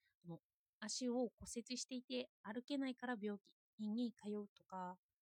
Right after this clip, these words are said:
風邪で体が動かないから休むとか。でも、精神病というのは外的なダメージではなくて、しかも本人が自覚してないけど、そういうふうにつけられることがあります。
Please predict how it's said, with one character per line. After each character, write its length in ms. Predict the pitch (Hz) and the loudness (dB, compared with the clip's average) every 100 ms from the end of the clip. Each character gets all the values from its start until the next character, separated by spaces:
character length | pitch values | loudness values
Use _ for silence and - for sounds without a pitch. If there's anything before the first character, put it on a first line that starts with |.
| - - _ | -20 -20 _
風 260 | - 202 233 | -14 -2 0
邪 260 | 233 262 | 2 0
で 40 | 240 - | 0 -2
体 300 | 226 220 233 | -2 0 2
が 260 | 247 220 - | 2 2 -2
動 140 | 202 247 | -2 -2
か 120 | - | 2
な 120 | 311 | 2
い 40 | 277 | 2
か 120 | 233 | 0
ら 80 | 208 | -2
休 240 | 196 - | -2 -4
む 100 | 170 - _ - | -10 -10 _ -20
と 80 | - | -12
か。 200 | 160 175 _ _ _ _ _ - - _ | -12 -12 _ _ _ _ _ -20 -20 _
で 60 | 254 | 4
も、 240 | 247 185 | 6 4
精 220 | - 294 311 | -2 0 0
神 200 | 339 320 | 0 0
病 200 | 302 285 - - | 2 0 -2 -4
と 100 | 277 | 0
い 120 | 269 | 2
う 40 | |
の 140 | 240 165 | 2 0
は 240 | 165 156 - _ _ _ - | 0 -2 -8 _ _ _ -2
外 180 | 240 294 | 0 0
的 240 | 339 320 | -2 0
な 140 | 302 | 2
ダ 120 | 262 269 | 2 4
メ 180 | 285 | 4
ー 60 | 254 | 2
ジ 160 | 180 - _ 269 | -2 -10 _ 2
で 60 | |
は 100 | 294 | 4
な 100 | 262 | 2
く 40 | - - | -2 0
て、 280 | 247 220 214 _ _ _ | 2 2 -2 _ _ _
し 100 | - | -6
か 100 | - | 2
も 120 | 269 247 | 2 2
本 160 | 392 392 | -2 2
人 200 | 320 254 | 4 4
が 100 | 220 | 4
自 160 | 180 - | 0 -4
覚 240 | 285 330 | -6 -4
し 80 | - | -2
て 100 | 320 | 0
な 140 | 330 | 2
い 80 | 311 | 0
け 140 | 269 | -2
ど、 320 | 262 294 233 196 _ _ | 0 2 2 -2 _ _
そ 140 | - 285 | -4 -2
う 20 | |
い 40 | |
う 40 | 285 | 2
ふ 80 | 294 | 4
う 60 | |
に 280 | 254 247 202 - | 6 6 4 -4
つ 100 | - | 2
け 180 | 254 | 2
ら 140 | 254 262 | 4 2
れ 120 | 262 | 2
る 100 | 220 | 0
こ 80 | 220 | -4
と 80 | 277 | 0
が 160 | 285 285 | 2 2
あ 280 | - - | 0 -8
り 120 | 185 165 | -6 -4
ま 140 | 165 | -8
す。 120 | - | -12